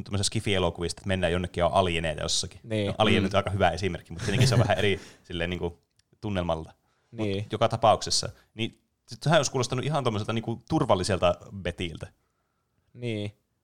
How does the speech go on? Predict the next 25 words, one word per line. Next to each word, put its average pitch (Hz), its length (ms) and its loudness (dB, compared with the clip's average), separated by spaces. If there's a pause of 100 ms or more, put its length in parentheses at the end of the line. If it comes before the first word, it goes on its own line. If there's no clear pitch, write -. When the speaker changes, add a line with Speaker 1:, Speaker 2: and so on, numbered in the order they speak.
(160)
Speaker 2:
Tässä 165 220 -2
nyt 151 140 -4
on 143 60 0
mietitty 139 460 -2
kaikki 151 340 0
tosi 113 320 2
kirjaimellisesti, 104 640 -2
että 107 100 -6
Marion 123 520 0
ja 107 220 0
Luikin 120 420 -4
pitää 107 520 4
olla 98 200 2 (160)
putkimiehiä. 98 920 -4 (120)
Speaker 1:
Niin. 85 320 -6
Speaker 3:
Niin. 104 180 0
Speaker 2:
Ja 113 60 2
sitten 120 220 0
niiden 120 320 2
pitää 117 420 2
nyt, 107 280 -6 (320)
siellä 117 240 4
pitää 120 260 4
olla 107 160 2
näitä 101 260 0